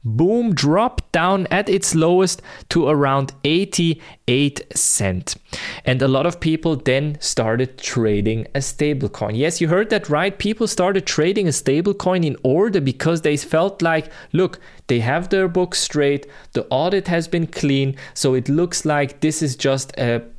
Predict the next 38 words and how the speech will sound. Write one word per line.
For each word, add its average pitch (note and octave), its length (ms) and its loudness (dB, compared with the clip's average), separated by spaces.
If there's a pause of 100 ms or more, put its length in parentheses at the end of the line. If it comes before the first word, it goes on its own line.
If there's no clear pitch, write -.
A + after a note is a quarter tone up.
(180)
kind C#3 200 0
of C#3 100 -2
a C3+ 80 2
miscommunication D3+ 1000 0
between B2+ 280 0
the A#2+ 60 0
Silicon C3 420 0
Valley A#2+ 260 2
Bank G#2+ 340 -2
and G#2+ 140 -2
Circle. D#3+ 560 0 (320)
Probably G#3+ 520 2
they F3+ 140 2
will E3+ 140 2
get D#3+ 220 0
their D3+ 140 2
money C#3+ 260 2
back, D3 360 0 (240)
and B2 220 0
this E3 220 2
could D#3 200 0
have D#3 180 0
been C3 240 0 (280)
an B2+ 140 2
interesting C3+ 500 0
trade A#2 300 0
of C#3+ 160 0
around A#2 360 0
twelve A#2+ 360 0
percent, G#2 460 -2 (240)
depending G#2+ 640 -2 (220)
when G#2 260 0
you G#2+ 120 0
took - 300 -4
the D#3 80 0
trade. - 440 -2 (760)
Now, C3+ 340 0 (440)
the C3+ 300 2